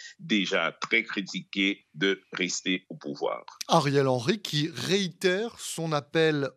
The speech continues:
Speaker 2: au dialogue. Il réaffirme aussi sa position, hein, dans un tweet écrit hier. Il dit : « Il n'y aura pas de président au Palais national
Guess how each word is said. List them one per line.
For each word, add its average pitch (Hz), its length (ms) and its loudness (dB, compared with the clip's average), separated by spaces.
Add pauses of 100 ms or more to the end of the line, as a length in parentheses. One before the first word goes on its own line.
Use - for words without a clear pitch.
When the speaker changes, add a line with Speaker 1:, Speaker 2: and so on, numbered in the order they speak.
Speaker 2:
au 151 120 0
dialogue. 147 560 2
Il 175 320 4
réaffirme 147 540 0
aussi 214 320 2 (480)
sa 156 160 0
position, 180 720 0
hein, 214 60 0
dans 156 260 -2
un 147 80 -2
tweet 196 540 -2 (120)
écrit 165 460 -4 (160)
hier. 170 720 -2
Il 135 300 -4
dit : « 247 360 -2
Il 240 220 2
n'y 202 140 2
aura 160 320 2
pas 208 220 4
de 190 120 0
président 160 880 -2
au 170 120 4
Palais 160 400 2
national 151 520 2